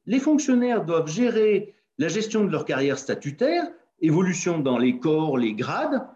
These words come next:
mais en même temps, ils doivent gérer une carrière fonctionnelle, un parcours fait de postes successifs, de fonctions variées, de responsabilités croissantes.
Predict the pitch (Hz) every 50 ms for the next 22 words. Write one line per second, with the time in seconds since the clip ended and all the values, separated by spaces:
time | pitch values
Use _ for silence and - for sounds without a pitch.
0 | _ _ _ _ _ _ - 185 302 311 311 339 339 330 320 311 311 294 269 247
1 | 226 226 220 - - 330 349 349 349 302 247 202 247 254 247 233 214 196 208 254
2 | 247 233 220 233 233 233 226 185 - - 220 233 247 240 233 240 214 196 196 196
3 | 185 160 - - 165 151 151 - 151 151 156 180 220 277 330 339 320 - - -
4 | - _ _ _ - 214 247 247 247 247 233 240 - - 240 226 - - - -
5 | - 226 226 196 156 156 151 151 160 - 196 190 190 - - - 160 131 - -
6 | 151 151 147 - - 208 226 254 277 285 - - - 170 185 190 - - 208 202
7 | - - - 175 165 156 131 139 131 131 143 180 233 285 269 220 175 180 175 -
8 | 185 170 147 - 143 131 135 139 143 143 - 214 226 - - 208 214 214 - 196
9 | 190 185 185 - _